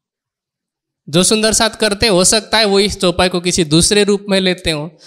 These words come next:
पर वैसे चौपाई का जो अर्थ है ये यही है कि श्री जी साहेब चर्चा के लिए अब विराजमान होने वाले हैं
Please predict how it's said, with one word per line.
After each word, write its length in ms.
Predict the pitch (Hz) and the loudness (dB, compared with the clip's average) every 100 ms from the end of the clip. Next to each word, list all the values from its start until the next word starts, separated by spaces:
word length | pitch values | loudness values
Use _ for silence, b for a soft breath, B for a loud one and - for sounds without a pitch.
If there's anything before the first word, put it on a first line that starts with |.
| B - | B -2
पर 140 | 208 | 0
वैसे 360 | 160 151 175 226 | 2 2 2 0
चौपाई 400 | 202 190 196 190 | 0 0 0 0
का 120 | 190 | 0
जो 160 | 175 175 | 0 -2
अर्थ 300 | - 160 180 | 0 0 0
है 140 | - 180 | 0 0
ये 200 | 165 156 | 0 0
यही 320 | 139 165 170 | 0 0 0
है 280 | 139 123 - B B | 0 -2 -6 B B
कि 100 | 185 | -2
श्री 200 | 160 160 | 2 2
जी 140 | 156 185 | 2 0
साहेब 440 | 170 156 165 147 | 2 2 2 0
चर्चा 420 | 135 139 139 156 | 0 -2 0 -4
के 160 | 151 151 | -2 -4
लिए 240 | 151 160 | -2 -2
अब 180 | 143 139 | 0 0
विराजमान 600 | 135 135 139 147 151 160 | 0 0 0 0 0 -2
होने 240 | 147 143 165 | -2 0 0
वाले 300 | 165 170 180 | 0 0 0
हैं 300 | 185 135 | -2 -4